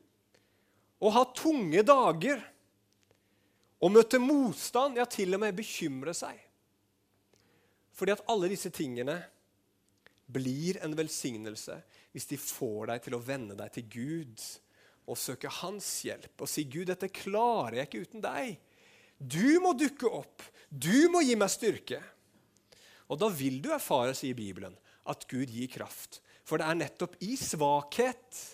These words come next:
at Guds kraft fullendes, sier Paulus i andre Korinterbrev tolv ni.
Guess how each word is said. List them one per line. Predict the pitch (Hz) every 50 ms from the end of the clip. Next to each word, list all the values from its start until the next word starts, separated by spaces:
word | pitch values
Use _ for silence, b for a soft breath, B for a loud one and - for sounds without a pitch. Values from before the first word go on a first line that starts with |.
| - b b b b b b b b b b b - 151
at | 151 - - - - - b b b b b b b b _ _ _ _ -
Guds | 165 170 - - - - - - - - _ _ -
kraft | - - 131 120 - - - - -
fullendes, | - - 156 131 113 101 92 95 104 107 - - - -
sier | - - 123 104 -
Paulus | 117 95 98 104 104 -
i | 120 117
andre | 104 104 104 -
Korinterbrev | 113 101 95 - - - 104 92 -
tolv | - - - - - -
ni. | -